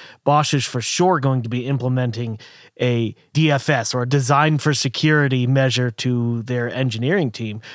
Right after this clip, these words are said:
for any of the products that they do that have this kind of connectivity.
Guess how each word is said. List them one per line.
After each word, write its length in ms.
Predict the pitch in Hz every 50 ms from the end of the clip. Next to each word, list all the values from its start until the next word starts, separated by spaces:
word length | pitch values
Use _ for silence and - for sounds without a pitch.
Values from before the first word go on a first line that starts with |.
| - - -
for 240 | _ - 123 123 -
any 280 | - 139 143 147 139
of 60 | 127
the 60 | 123 117
products 400 | - 151 160 160 160 156 - -
that 120 | 143 117
they 100 | 143 131
do 180 | 120 143 147 139
that 220 | 143 139 131 -
have 380 | - - 160 160 165 156 135 135
this 180 | 139 127 -
kind 200 | - 143 127 120
of 100 | 117 -
connectivity. 640 | - 127 123 117 107 - 147 147 131 117 120 113